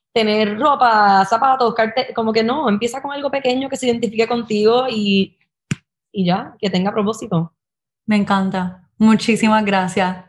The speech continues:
Speaker 2: Eso me,
Speaker 1: Ah.
Speaker 2: eso me motiva cien por ciento.
Speaker 1: Sí, no, qué bueno.
Speaker 2: Mira, y entonces para los que te están escuchando hoy, ¿dónde te pueden encontrar en las redes sociales?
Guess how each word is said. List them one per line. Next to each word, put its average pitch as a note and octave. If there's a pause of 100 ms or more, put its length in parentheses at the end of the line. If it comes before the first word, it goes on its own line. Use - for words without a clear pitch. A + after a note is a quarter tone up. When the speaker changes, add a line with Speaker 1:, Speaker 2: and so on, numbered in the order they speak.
Speaker 2:
Eso A3
me, A#3+
Speaker 1:
Ah. A3
Speaker 2:
eso A#3+
me B3+
motiva B3+
cien G3+
por G3+
ciento. F3+ (580)
Speaker 1:
Sí, G#3
no, G3
qué G3
bueno. F3 (200)
Speaker 2:
Mira, A#3
y B3
entonces B3+
para C#4
los A#3+
que B3
te B3
están A3
escuchando B3
hoy, G3
¿dónde G#3+
te A#3+
pueden A#3+
encontrar A#3+
en B3
las A#3
redes A3+
sociales? F3+